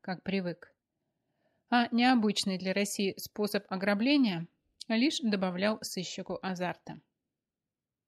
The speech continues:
Еще не доехав до главка, Гуров уже наметил основные направления расследования,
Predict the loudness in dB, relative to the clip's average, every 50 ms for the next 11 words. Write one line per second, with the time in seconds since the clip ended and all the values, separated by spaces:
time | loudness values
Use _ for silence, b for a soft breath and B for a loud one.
0 | _ _ _ _ _ _ _ _ -20 _ -4 -4 -2 -2 -2 -2 0 2 2 2
1 | 2 2 2 0 0 -2 -2 -4 -6 -6 -4 -4 -4 -4 -4 -4 -4 -4 -4 -6
2 | -8 -8 -6 -6 -6 -8 _ _ _ _ -8 -6 -4 0 0 0 0 0 -2 -4
3 | -2 -2 -2 -2 -2 -4 -4 -4 -4 -2 -2 -4 -4 -4 -8 -8 -6 -8 -8 -4
4 | -4 -2 0 0 0 -2 -2 -4 -6 -6 -6 -6 -6 -6 -4 -4 -4 -4 -4 -4
5 | -4 -4 -2 -2 -2 -4 -8 -10 -12 -12 -14 -14